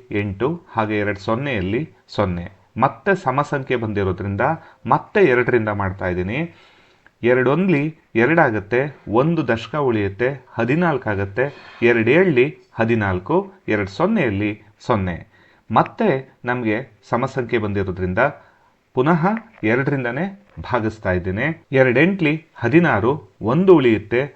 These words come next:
ಹತ್ತಾಗತ್ತೆ, ಎರಡು ಐದ್ಲಿ ಹತ್ತು. ಈಗ ಎಂಬತ್ತೈದು ಅನ್ನುವಂತಹದ್ದು ಐದರಿಂದ ಭಾಗ ಆಗತ್ತೆ, ಹಾಗಾಗಿ ಐದರಿಂದ ಭಾಗಿಸ್ತಾ ಇದ್ದೀನಿ. ಐದು ಒಂದ್ಲಿ ಐದು, ಮೂರು ಉಳಿಯುತ್ತೆ, ಮೂವತ್ತೈದು ಆಗತ್ತೆ, ಐದು ಏಳ್ಲಿ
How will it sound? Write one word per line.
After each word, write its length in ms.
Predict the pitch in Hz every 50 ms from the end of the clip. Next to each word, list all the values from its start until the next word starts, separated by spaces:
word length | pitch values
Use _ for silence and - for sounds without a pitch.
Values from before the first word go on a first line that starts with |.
| _ _ _ -
ಹತ್ತಾಗತ್ತೆ, 720 | - 190 180 - - - 170 147 120 104 107 98 - 135 139 147 143 - _ _ -
ಎರಡು 240 | 120 107 104 98 104
ಐದ್ಲಿ 340 | 110 120 113 98 110 147 185 185 185 - _ _
ಹತ್ತು. 460 | - - 117 - - - - 92 85 80 78 - - _ _ _ _ _ _ _ _ _ _ -
ಈಗ 200 | 160 180 170 139 131 139 135 - - - - - -
ಎಂಬತ್ತೈದು 600 | 127 139 175 196 233 226 226 196 185 185 160 165
ಅನ್ನುವಂತಹದ್ದು 720 | 151 143 139 131 127 117 113 117 101 107 110 101 107 135 165 196 196 190 - - _ _ _ _ -
ಐದರಿಂದ 540 | - 123 170 214 233 233 220 202 175 165 151 139 113
ಭಾಗ 240 | - - 123 120 110
ಆಗತ್ತೆ, 400 | 113 104 98 95 101 98 98 139 151 156 - - - _
ಹಾಗಾಗಿ 500 | - - 143 143 127 123 110 101 117 139 151 - - - _ -
ಐದರಿಂದ 420 | 117 123 165 165 180 170 165 143 135 120
ಭಾಗಿಸ್ತಾ 460 | 98 98 113 113 110 107 - - 110
ಇದ್ದೀನಿ. 320 | 104 98 95 90 104 117 135 139 - - - - - -
ಐದು 260 | - 107 110 107 104 107
ಒಂದ್ಲಿ 380 | 117 139 175 214 190 170 139 139 143 - _ _ - 117
ಐದು, 300 | 120 147 180 165 - 113 123 131 - - - - -
ಮೂರು 240 | 120 135 175 214 202
ಉಳಿಯುತ್ತೆ, 440 | 180 139 120 110 110 - - 113 120 127 127 - - - _ -
ಮೂವತ್ತೈದು 600 | 123 123 147 175 190 180 185 - 147 139 127 113
ಆಗತ್ತೆ, 400 | 107 101 95 98 95 98 107 123 127 127 - - - _ -
ಐದು 220 | 110 110 113 113
ಏಳ್ಲಿ 320 | 120 135 160 180 156 110